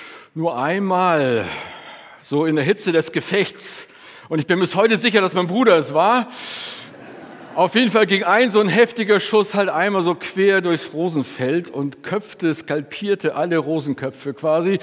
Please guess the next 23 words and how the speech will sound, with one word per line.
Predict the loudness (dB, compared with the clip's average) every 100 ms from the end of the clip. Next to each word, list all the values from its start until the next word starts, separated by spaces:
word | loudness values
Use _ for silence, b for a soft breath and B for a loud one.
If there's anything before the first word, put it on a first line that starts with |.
| B B
der | -2
Grand | 2 4 4 4
Canyon | 0 0 2 4 4
im | 4
Rosenfeld. | 4 4 2 0 0 0 -2 -6 B B B B B B B B B B B B _ _ _ _ -2
Ja | -2
gut, | 0 -2 -2 -10 B B B B B B B -8
kann | -2
ja | -2
passieren. | -4 -8 -2 -2 -2 -10 B B B _ B B B B B B B B
Ja, | 0 2 4
wir | 4
waren | 4
klein, | 2 2 4 4 2 2
aber | 2 2
wir | 2
waren | 2
nicht | 0 2
dumm. | 2 2 0 -10 B B B B _ _ _ _ -4
Wir | -2
haben | 0
Tesafilm | 0 2 0 0 -2
geholt | 0 2 0 -2 -12